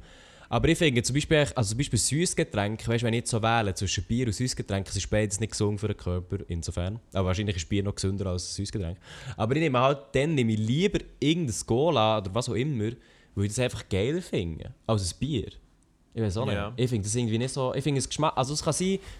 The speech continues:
Speaker 1: wie der Marc gesagt hat, dass ich mich echt noch nicht daran gewöhnt habe. Ich habe es früher auch schon schlimmer gefunden als jetzt, ganz ehrlich.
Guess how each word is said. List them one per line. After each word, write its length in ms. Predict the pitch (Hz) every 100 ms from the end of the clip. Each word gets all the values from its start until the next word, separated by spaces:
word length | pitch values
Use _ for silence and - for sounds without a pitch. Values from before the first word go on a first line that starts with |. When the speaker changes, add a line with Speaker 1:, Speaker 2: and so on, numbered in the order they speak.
| -
Speaker 1:
wie 60 |
der 100 | 139
Marc 220 | 139 139
gesagt 160 | - 139
hat, 80 | 139
dass 80 | 123
ich 40 |
mich 120 | 123
echt 80 | 127
noch 80 | 139
nicht 120 | 131
daran 140 | 127 135
gewöhnt 240 | 117 131 139
habe. 100 | 143
Ich 40 | 123
habe 20 |
es 100 | -
früher 260 | - 123 117
auch 80 | 120
schon 80 | 117
schlimmer 300 | 110 110 117
gefunden 260 | - 113
als 160 | 110 90
jetzt, 300 | 92 117 -
ganz 240 | 113 110
ehrlich. 260 | 113 113 120